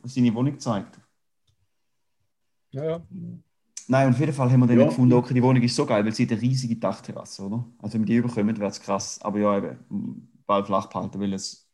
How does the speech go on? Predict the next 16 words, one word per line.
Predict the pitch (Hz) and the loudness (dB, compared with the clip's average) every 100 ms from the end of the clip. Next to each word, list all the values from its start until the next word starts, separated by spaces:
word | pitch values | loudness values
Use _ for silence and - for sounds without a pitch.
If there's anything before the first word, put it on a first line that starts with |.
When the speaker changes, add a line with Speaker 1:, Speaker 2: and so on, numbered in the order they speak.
| _ 110 | _ -8
Speaker 1:
hat... | 104 - - | -8 -8 -6
sie | 117 | -2
ist | 107 | -2
halt | 98 - | -2 0
hergeil | 104 101 95 95 | -2 0 -2 -2
und | 95 | -6
darum | 110 104 | -4 -2
auch | 98 | -2
extrem | 98 - 104 101 | -4 -10 -12 -12
beliebt. | 95 98 98 _ _ _ _ _ _ _ _ _ | -14 -16 -18 _ _ _ _ _ _ _ _ _
Ähm, | 107 110 107 107 107 _ - - _ _ _ _ _ _ _ _ _ _ _ | -8 -6 -8 -12 -16 _ -18 -18 _ _ _ _ _ _ _ _ _ _ _
wir | 120 117 | -4 0
haben | 110 110 | 0 -2
dann | 104 | -2
ein | 98 - _ _ _ _ - 107 - | -4 -8 _ _ _ _ -6 -6 -8
hellblaues | - - 127 165 107 95 117 - - | -12 -4 -2 -2 -2 -2 -4 -8 -20